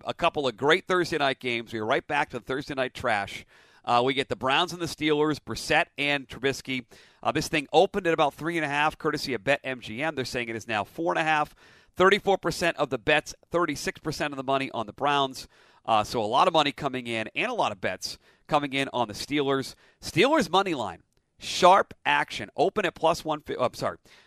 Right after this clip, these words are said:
uh, is down to, like, plus one sixty in a bunch of places right now. I'm seeing where a, a, a, one of the websites, like, seventy percent of the bets are on the Steelers money line tonight, Shime. I will tell you, uh, I've taken advantage of D K's seven-point offer.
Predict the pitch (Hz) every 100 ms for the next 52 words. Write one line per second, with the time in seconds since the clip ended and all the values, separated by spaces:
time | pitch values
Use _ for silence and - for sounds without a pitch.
0 | _ - 123 120 139 120 156 175 190 151
1 | 135 - - 175 170 156 131 - - 175
2 | 170 175 _ _ - 147 143 165 - 165
3 | 156 156 139 151 147 156 151 110 113 139
4 | 135 135 127 120 113 107 98 110 - 107
5 | 101 160 165 151 147 147 143 - 104 -
6 | 143 139 135 135 123 107 127 123 - -
7 | _ _ - 123 120 - 151 143 120 139
8 | 143 131 131 127 131 120 - 131 117 -
9 | 120 120 - 113 104 170 233 226 - -
10 | - - 113 117 104 139 - 156 147 120
11 | 127 139 135 127 - 120 117 98 - 139
12 | 139 - 127 - 147 127 - 123 117 190
13 | 208 208 196